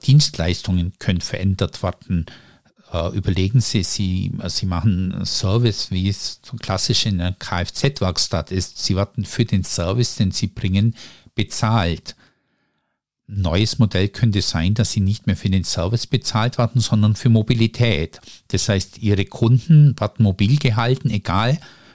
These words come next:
was an Serviceleistung notwendig ist. Das ist eine geänderte Dienstleistung, die natürlich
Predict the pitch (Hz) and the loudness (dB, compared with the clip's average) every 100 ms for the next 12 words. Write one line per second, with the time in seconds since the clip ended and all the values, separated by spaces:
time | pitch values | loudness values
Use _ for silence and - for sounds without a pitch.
0 | - 113 135 110 113 113 113 123 120 - | -4 -2 0 0 2 2 0 0 -2 2
1 | 147 117 117 104 92 85 98 87 82 - | 4 4 4 0 -2 -2 -4 -4 -4 -8
2 | _ - 98 110 95 - - 104 117 135 | _ -8 -2 0 0 -2 0 2 2 2
3 | 113 - 95 120 - - 127 143 - 165 | 0 2 2 2 2 0 2 2 2 4
4 | 170 185 - - - - - - _ 101 | 4 2 -6 -20 -20 -20 -20 -20 _ 0
5 | 104 107 113 110 107 - | 0 2 0 0 0 -6